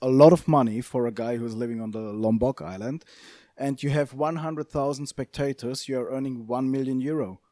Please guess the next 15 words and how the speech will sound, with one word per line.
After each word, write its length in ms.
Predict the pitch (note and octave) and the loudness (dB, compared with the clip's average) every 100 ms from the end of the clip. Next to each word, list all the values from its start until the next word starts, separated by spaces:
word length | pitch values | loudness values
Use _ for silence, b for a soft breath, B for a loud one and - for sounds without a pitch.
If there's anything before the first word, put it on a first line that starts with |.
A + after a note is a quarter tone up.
| _ | _
which 260 | C#3 - B2+ | -6 -6 -8
is 100 | - | -8
by 300 | B2+ B2 C3 | -4 -2 -2
far 340 | - C#3+ D3+ | 0 -2 0
not 220 | B2 B2 | -2 -4
enough 400 | B2+ A#2+ C#3+ - _ _ | -4 -6 -8 -12 _ _
to 80 | - | -12
cover 260 | - C3 B2+ | -8 -6 -4
this 220 | A#2+ - | -6 -8
event. 360 | A#2 D#3 A#2 - b b | -6 -4 -6 -8 b b
So 160 | - C3+ | -4 -4
what 240 | C3+ D3 | -2 -2
are 140 | D3 | -2
you 80 | C#3+ | -2
doing? 540 | C3+ D#3 A#2 G#2+ - | 0 0 0 -4 -12